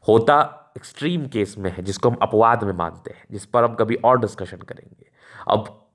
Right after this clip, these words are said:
होता क्या है कि अगर जीवन रेखा छोटी हो तो जीवन पर और भी नेगेटिविटी आती है। नेगेटिव चीज़ में स्वास्थ्य गड़बड़ी, फाइनेंशियल लॉस, mainly स्वास्थ्य पर ये ज़्यादा इम्पैक्ट डालता है।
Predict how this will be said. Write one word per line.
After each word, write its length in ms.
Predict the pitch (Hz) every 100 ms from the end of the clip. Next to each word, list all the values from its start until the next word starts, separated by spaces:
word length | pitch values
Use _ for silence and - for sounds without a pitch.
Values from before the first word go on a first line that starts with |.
| _
होता 420 | - 104 107 139
क्या 200 | 131 110
है 240 | 85 - -
कि 80 | 107
अगर 160 | 90 104
जीवन 340 | 104 113 131
रेखा 260 | 127 120 123
छोटी 340 | - 117 113
हो 100 | 120
तो 140 | - 113
जीवन 360 | 107 120 135 131
पर 140 | 147
और 320 | - 131 156
भी 140 | 147 156
नेगेटिविटी 600 | 123 117 113 101 101 92
आती 240 | 90 -
है। 140 | _ _ _ - - -
नेगेटिव 360 | 101 98 135
चीज़ 260 | 120 117 110
में 80 | 120
स्वास्थ्य 380 | 113 107 104 110
गड़बड़ी, 380 | 107 101 107 107
फाइनेंशियल 520 | 104 98 98 110 107
लॉस, 280 | 95 98 -
mainly 360 | 107 123 139 151
स्वास्थ्य 500 | - 113 139 143 -
पर 80 | 127
ये 140 | 120
ज़्यादा 280 | 110 110 110
इम्पैक्ट 400 | 107 101 107 104
डालता 340 | 101 98 98 107
है। 180 | 139